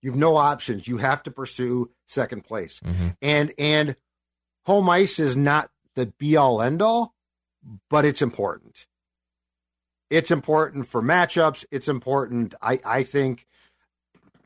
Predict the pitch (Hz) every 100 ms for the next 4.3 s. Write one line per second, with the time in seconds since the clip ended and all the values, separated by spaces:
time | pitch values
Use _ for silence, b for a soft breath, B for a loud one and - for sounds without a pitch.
0 | _ _ _ _ - 127 127 113 120 -
1 | - - - 131 147 165 170 165 143 143
2 | 143 139 151 151 151 - 147 143 147 147
3 | 147 151 151 151 113 90 - _ 117 120
4 | 127 123